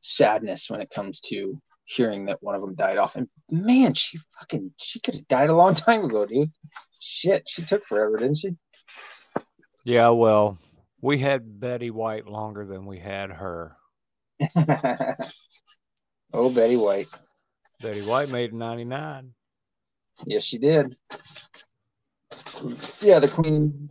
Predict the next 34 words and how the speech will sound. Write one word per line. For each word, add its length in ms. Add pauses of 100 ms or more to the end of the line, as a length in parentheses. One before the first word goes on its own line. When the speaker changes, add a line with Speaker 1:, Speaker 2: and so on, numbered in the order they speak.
(120)
Speaker 1:
um, 400
of 160
England 360
died 260
at 120
ninety-six. 920 (1300)
So 340
Speaker 2:
And 100
the, 80 (300)
yeah, 220
the 100
new 160
king, 560
seventy-three, 1200 (140)
right? 380 (760)
Speaker 1:
Yeah. 320 (160)
Speaker 2:
How 220
long's 280
he 140
got? 380 (1800)
Speaker 1:
I 140
don't 100
know. 140
I 60
mean, 160
it, 100
I 80
guess 200
it 60
depends 320
on 60
what 100
he 80
does. 480